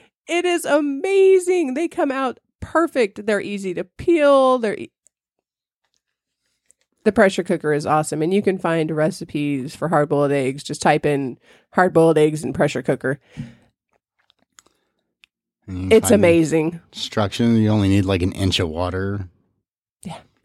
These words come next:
Speaker 1: it's
Speaker 2: And
Speaker 1: amazing. So
Speaker 2: and they're done in no time, and they're perfect. You don't have to worry about, "Well, did they boil long enough?"
Speaker 1: Yeah.
Speaker 2: Or
Speaker 1: It's awesome. So,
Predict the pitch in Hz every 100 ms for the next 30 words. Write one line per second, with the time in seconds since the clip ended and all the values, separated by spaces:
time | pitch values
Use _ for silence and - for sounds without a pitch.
0 | _ 262 98 202 170 143 147 156 151 165
1 | _ _ _ _ _ - - 175 165 90
2 | - _ 98 101 101 95 90 92 - 90
3 | 101 110 104 85 127 - 80 90 95 101
4 | 101 98 101 107 101 - 104 90 80 85
5 | 95 104 82 76 98 139 143 156 156 156
6 | 151 147 147 494 523 - - 87 95 -
7 | 80 - - _ _ _ _ _ _ _
8 | _ _ _ _ _ _ 480 494 - -
9 | - _ _ _ _ _ - 311 320 320
10 | 320 311 311 294 _ _ _ _ - 214
11 | 202